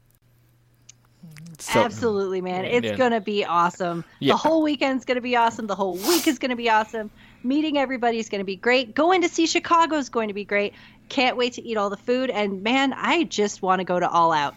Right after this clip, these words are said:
Speaker 2: <laughs>
Speaker 1: Yes, I can't,
Speaker 2: It's
Speaker 1: I
Speaker 2: going to
Speaker 1: can't,
Speaker 2: be so fun.
Speaker 1: I can't wait to get things signed, meet people, all that stuff. And just know, I have a lot of stuff already, so if,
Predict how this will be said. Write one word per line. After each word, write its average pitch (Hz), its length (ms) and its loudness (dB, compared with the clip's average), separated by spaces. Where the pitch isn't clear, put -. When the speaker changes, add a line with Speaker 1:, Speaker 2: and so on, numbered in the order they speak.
Speaker 2:
<laughs> - 140 0
Speaker 1:
Yes, 127 340 10
I 131 200 12
can't, 147 300 6
Speaker 2:
It's 127 80 4
Speaker 1:
I 123 80 6
Speaker 2:
going - 20 8
to 185 60 4
Speaker 1:
can't, 147 200 4
Speaker 2:
be - 100 -4
so 226 200 2
fun. - 220 -2
Speaker 1:
I 147 160 10
can't 180 260 8
wait 151 180 10
to 147 80 -4
get 131 160 4
things 120 300 0
signed, 147 840 8
meet 135 360 -4
people, 139 520 0
all 127 260 8
that 131 220 6
stuff. 131 500 12
And 120 420 4
just 185 340 12
know, 175 420 12
I - 80 0
have 185 140 12
a 160 60 8
lot 147 200 12
of 123 60 0
stuff 131 300 6
already, 120 500 6
so 98 360 -2
if, 110 280 -2